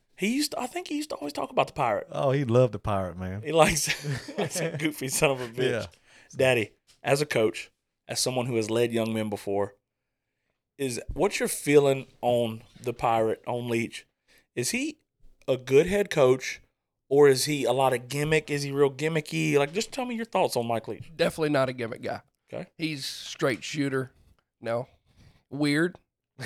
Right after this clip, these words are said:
Speaker 3: in a lot of ways.
Speaker 1: Quirky, yeah.
Speaker 3: So, er, I'm gonna give you a little rundown on his practice schedule.
Speaker 1: Let's do it.
Speaker 3: Um, at Mississippi State, his coaches get in at eight.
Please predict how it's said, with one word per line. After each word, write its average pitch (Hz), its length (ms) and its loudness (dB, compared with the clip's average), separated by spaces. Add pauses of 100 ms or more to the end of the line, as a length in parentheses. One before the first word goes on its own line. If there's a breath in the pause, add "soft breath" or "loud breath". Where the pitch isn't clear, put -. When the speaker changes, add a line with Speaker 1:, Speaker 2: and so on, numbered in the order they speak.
(180)
Speaker 3:
in 185 120 -2
a 165 40 4
lot 156 200 6
of 180 60 8
ways. 139 400 2
Speaker 1:
Quirky, 151 380 -4 (120)
yeah. 127 200 -8 (300)
Speaker 3:
So, 117 300 -2
er, 113 200 -2 (520)
I'm 160 60 -4
gonna 175 120 0
give 156 180 -2
you 147 60 -2
a 139 40 -2
little 135 140 0
rundown 127 380 2
on 107 100 0
his 101 120 -8
practice - 440 -4
schedule. - 560 -12
Speaker 1:
Let's 113 120 -10
do 117 160 0
it. - 140 -6 (500)
Speaker 3:
Um, 110 480 0 (240)
at 147 80 -2
Mississippi 156 380 -2
State, 165 380 0 (480)
his 139 160 -8
coaches 143 380 -6
get 139 180 -4
in 123 120 -2
at 123 120 0
eight. 123 220 0